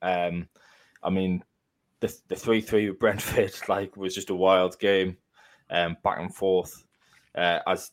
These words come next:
Si said there, the Man U game, again, like, a really exciting game. Um, and it's not necessarily that the quality's gotten much better, but, I mean, we're, we're obviously, we're leaking goals like there's no tomorrow, and, um, but we're, we're, we're creating chances. And just, I think,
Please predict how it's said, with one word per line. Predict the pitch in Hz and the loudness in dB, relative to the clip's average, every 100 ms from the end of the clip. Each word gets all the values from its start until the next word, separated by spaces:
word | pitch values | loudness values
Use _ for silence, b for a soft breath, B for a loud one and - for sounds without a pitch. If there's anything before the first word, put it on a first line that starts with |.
| _ | _
Si | - 95 90 | -10 -6 -4
said | 95 90 | -4 -2
there, | 92 90 | 0 -2
the | 82 | -2
Man | 87 92 | -4 -2
U | 98 | -4
game, | 92 101 95 90 | 0 4 4 4
again, | 85 104 95 90 87 | -2 0 0 0 -4
like, | 87 - _ _ _ _ - | -8 -8 _ _ _ _ -16
a | 85 | -8
really | 92 95 85 | -2 -2 -2
exciting | - 101 92 87 - | -4 -2 -2 -4 -2
game. | 92 90 90 - _ b b b | 2 2 0 -8 _ b b b
Um, | 90 90 90 - | 2 2 0 -4
and | - | -8
it's | 98 | 0
not | 160 127 | 4 4
necessarily | 139 135 113 120 110 107 | 4 -2 4 6 6 4
that | 104 | 0
the | - | -2
quality's | - 107 101 107 98 | 2 2 2 -2 -2
gotten | 104 - 98 | 0 0 -2
much | 92 - | -4 0
better, | 113 110 - | 2 2 -2
but, | 90 | -2
I | 95 | -2
mean, | 90 90 | -4 -2
we're, | 82 | -2
we're | 95 92 | 2 2
obviously, | 90 - 87 | 0 -6 -8
we're | 98 | -6
leaking | 110 92 | -6 -6
goals | 92 92 90 87 | -2 -2 -2 -6
like | - | -8
there's | 85 | -8
no | 90 | -10
tomorrow, | - 87 87 87 | -8 -6 -4 -4
and, | 87 - _ b b b b | -8 -12 _ b b b b
um, | 92 85 85 87 - | -2 -2 -4 -8 -6
but | 95 90 - | -2 -2 -2
we're, | 92 - | -4 -4
we're, | - - - | -6 -8 -18
we're | - | -10
creating | - 110 101 | 2 2 4
chances. | - 107 90 85 | 2 0 0 -6
And | 90 | -6
just, | - 127 | -4 -4
I | - | -4
think, | 117 107 - | 0 -2 -2